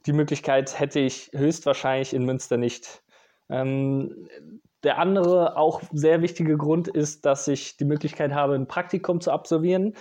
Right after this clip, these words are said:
ähm, in Düsseldorf und, äh, dementsprechend ist eigentlich optimal, diese beiden Aspekte beruflich wie sportlich, äh, in Düsseldorf kombinieren zu können. Deswegen habe ich mich, äh, für einen Wechsel nach Düsseldorf entschieden.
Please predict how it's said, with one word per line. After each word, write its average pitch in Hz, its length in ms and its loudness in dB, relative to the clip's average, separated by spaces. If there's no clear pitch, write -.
ähm, 143 500 0
in 160 140 0
Düsseldorf 202 760 2
und, 165 380 0
äh, 165 120 6
dementsprechend 160 720 0
ist - 220 -2
eigentlich 156 260 0
optimal, 156 680 0
diese 151 240 2
beiden 147 480 2
Aspekte 147 560 -2
beruflich 160 540 0
wie 139 180 2
sportlich, 151 720 -2
äh, 139 220 0
in 139 120 -4
Düsseldorf 147 440 -2
kombinieren 156 380 0
zu 127 160 -6
können. 127 240 -2
Deswegen 143 400 0
habe 147 140 0
ich - 100 -10
mich, 135 300 -4
äh, 135 160 0
für 143 120 -2
einen 135 100 -2
Wechsel 151 260 -2
nach 139 120 -4
Düsseldorf 139 440 -4
entschieden. 123 420 -8